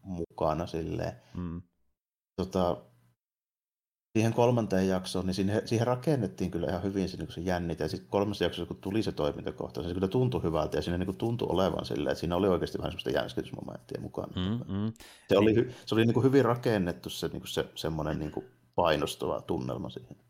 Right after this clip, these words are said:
Speaker 2: Kyllä, ja niin justiin tavallaan, että sä tiedät, miten se tilanne päättyy, mutta sä kiinnostaa nähdä, miten se päättyy, kun luultavasti
Speaker 1: Joo.
Speaker 2: jännite siihen
Speaker 1: Niin,
Speaker 2: niinku
Speaker 1: miten
Speaker 2: sä
Speaker 1: siihen päädytään, niin sit loppujen lopuksi.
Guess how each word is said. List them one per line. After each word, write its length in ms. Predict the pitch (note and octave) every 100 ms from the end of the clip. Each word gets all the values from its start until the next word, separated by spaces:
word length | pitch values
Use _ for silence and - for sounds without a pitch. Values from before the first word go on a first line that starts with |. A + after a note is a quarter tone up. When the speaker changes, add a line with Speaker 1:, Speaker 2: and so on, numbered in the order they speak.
| _ _
Speaker 2:
Kyllä, 260 | - F#2+ F2+ - - -
ja 60 | G2+
niin 120 | G2
justiin 280 | G#2+ - F#2
tavallaan, 380 | G#2+ A2 G2
että 100 | F2+
sä 260 | F#2 F#2 F2+ - - _
tiedät, 280 | - B2 C3
miten 120 | A2
se 80 | G2
tilanne 220 | G#2+ F#2+
päättyy, 540 | F2+ A2+ A2 F#2+ - F2
mutta 100 | F2
sä 40 | F2+
kiinnostaa 300 | F2+ - F#2+
nähdä, 140 | F#2
miten 280 | G2+ G2 D#2+
se 80 | D2+
päättyy, 480 | - A1+ - D2
kun 160 | D#2 E2+ -
luultavasti 260 | F#2 G#2
Speaker 1:
Joo. 60 | G2
Speaker 2:
jännite 300 | F#2 E2+ E2
siihen 260 | G#2+ G#2 F2
Speaker 1:
Niin, 40 |
Speaker 2:
niinku 100 | G2
Speaker 1:
miten 140 | A2 G#2+
Speaker 2:
sä 60 |
Speaker 1:
siihen 180 | F2 G#2
päädytään, 600 | G#2+ G2+ F#2+ F#2 G2 E2+
niin 200 | G#2 G2
sit 120 | F#2+ F#2+
loppujen 420 | F#2+ - F2+ F2
lopuksi. 400 | - - -